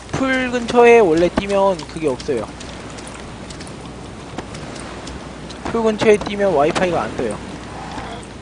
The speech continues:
풀이 발소리를 죽여주거든요. 아, 또 걸렸다.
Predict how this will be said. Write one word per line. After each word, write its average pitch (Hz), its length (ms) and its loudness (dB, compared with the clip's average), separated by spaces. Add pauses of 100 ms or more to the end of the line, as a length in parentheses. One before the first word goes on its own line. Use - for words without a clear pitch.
(1700)
풀이 214 500 2
발소리를 185 600 4
죽여주거든요. 151 800 -2 (1400)
아, 127 200 -8
또 170 80 -6
걸렸다. 175 420 -4